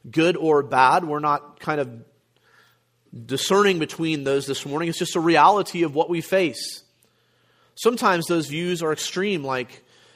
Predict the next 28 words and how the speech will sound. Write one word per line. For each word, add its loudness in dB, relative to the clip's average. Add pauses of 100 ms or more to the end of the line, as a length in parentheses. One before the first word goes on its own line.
every 2
new -2
technology 2
in -6
the -10
seventies -2
and -2
eighties -2
being -8
deemed -4
as -2
the -4
mark -2
of -10
the -2
beast, -8 (640)
even -6 (140)
A 0
T -6
Ms -6 (560)
by -2
certain -4
individuals -2
of -10
certain -8
end -6
times -4
view. -8